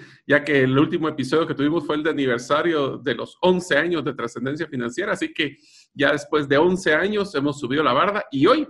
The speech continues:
vamos a hacer un episodio que creo que nos va a volver a subir de lo que era el, el estándar a lo que es el sótano y vamos a volver a crecer ahora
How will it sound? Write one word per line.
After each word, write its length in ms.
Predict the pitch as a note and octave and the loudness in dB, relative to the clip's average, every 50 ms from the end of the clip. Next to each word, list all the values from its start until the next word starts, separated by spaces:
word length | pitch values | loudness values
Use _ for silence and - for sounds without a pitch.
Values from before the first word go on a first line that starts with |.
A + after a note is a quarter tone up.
| - _ | -10 _
vamos 360 | - C#3 C#3 C#3+ D#3 - - | -2 0 0 0 -2 -2 -4
a 40 | C3 | -2
hacer 160 | C3 D3 C#3+ | -2 0 0
un 120 | D#3 D#3+ | 0 -2
episodio 560 | E3 D#3+ - C3+ C3+ - D#3+ E3 F#3 G3 F3 | -2 -2 -2 -4 0 2 2 4 4 4 4
que 100 | - E3+ | 2 -2
creo 260 | - D#3+ D3+ D#3 - D#3+ | -2 0 0 0 0 0
que 100 | - C3 | -4 -4
nos 220 | A#2+ B2 B2 B2 B2 | -2 0 0 -2 0
va 160 | A#2+ C#3 D3 | 2 2 4
a 40 | D#3+ | 4
volver 420 | E3 D#3 D3 C#3 D#3 E3 E3 E3 _ _ _ _ _ _ | 4 2 2 2 2 0 0 -2 _ _ _ _ _ _
a 100 | C3 C3 | -4 -4
subir 540 | C3 - C3+ C3+ B2+ C#3+ E3 D#3+ - - - - _ | -2 -2 -4 2 4 4 4 4 2 0 -8 -12 _
de 220 | A#2+ C3 B2+ B2+ | 0 0 2 2
lo 180 | B2+ B2 B2 B2 | 2 0 -2 0
que 160 | - B2+ C3+ | -2 0 0
era 180 | D3 C#3+ C#3+ | 2 2 2
el, 160 | C3+ C3 - - | 2 2 -2 -6
el 140 | - C#3 B2+ | -6 -4 -4
estándar 680 | C3 B2 - _ - G#3+ A3+ A#3 B3 A#3+ A#3+ - - - _ _ _ _ _ _ _ | -4 -4 -2 _ 0 2 2 4 2 0 0 -4 -12 -20 _ _ _ _ _ _ _
a 280 | - C#3+ C#3 C3 C3 B2+ C3 | 0 2 2 2 2 0 -2
lo 120 | C3 B2+ | -6 -4
que 80 | C3 D3 | -4 -4
es 100 | D3 - | -4 -4
el 100 | D3+ C#3+ | -6 -4
sótano 520 | - - C#4 C4+ - C4+ B3+ B3+ B3 B3 - | 4 4 4 6 6 4 2 2 -4 -6 -4
y 100 | - D#3+ | -2 2
vamos 320 | E3 G3 G3 F3 D#3 C#3+ | 4 4 4 4 0 0
a 60 | C#3+ C#3 | 2 2
volver 260 | C#3 C#3 C3+ D3+ D#3 | 2 4 2 4 2
a 100 | D#3+ D#3 | 2 2
crecer 360 | D#3 C3 C3 C3+ - D#3 D3 | 0 -2 -2 0 0 2 2
ahora 400 | D3 C#3 D3 D#3+ D#3+ D#3+ D#3 D#3 | 4 4 2 2 2 0 0 -2